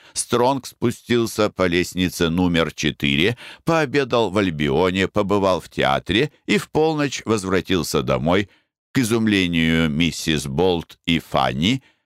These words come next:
которые не видели, как он уходил из дома, и не могли понять, каким образом он проник через линию часовых.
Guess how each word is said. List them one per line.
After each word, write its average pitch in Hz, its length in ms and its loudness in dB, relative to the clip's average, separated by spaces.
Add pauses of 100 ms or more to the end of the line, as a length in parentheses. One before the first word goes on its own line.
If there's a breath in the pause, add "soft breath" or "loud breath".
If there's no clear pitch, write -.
(120)
которые 139 540 0
не 165 140 -4
видели, 151 480 0
как 131 300 -4
он 117 140 0
уходил 110 540 0
из 90 160 0
дома, 73 460 0 (240 soft breath)
и 120 100 0
не 107 120 2
могли 87 340 0
понять, 87 420 0
каким 90 360 -2
образом 95 440 0
он 98 140 0
проник 85 420 -2
через 90 400 0
линию 101 580 2
часовых. 101 720 -2